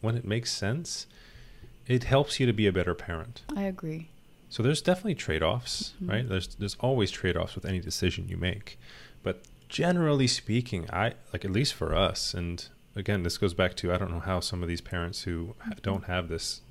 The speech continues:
Speaker 1: seem to be okay. <laughs>
Speaker 2: No, just now I thought of a friend who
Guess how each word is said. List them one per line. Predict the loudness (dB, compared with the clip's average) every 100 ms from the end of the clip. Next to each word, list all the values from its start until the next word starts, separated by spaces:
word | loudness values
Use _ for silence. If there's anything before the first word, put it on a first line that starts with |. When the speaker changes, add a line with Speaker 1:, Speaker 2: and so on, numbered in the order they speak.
| -16
Speaker 1:
seem | -6 -4 -2
to | -2
be | -4 -4 -4
okay. | -6 -4 -2 0 -2 0 2 4
<laughs> | 4 2 2 4
Speaker 2:
No, | 6
just | 6 4 4
now | 6
I | 6
thought | 4 4 6
of | 4
a | -2
friend | 0 2 2 0
who | 0 2 2 0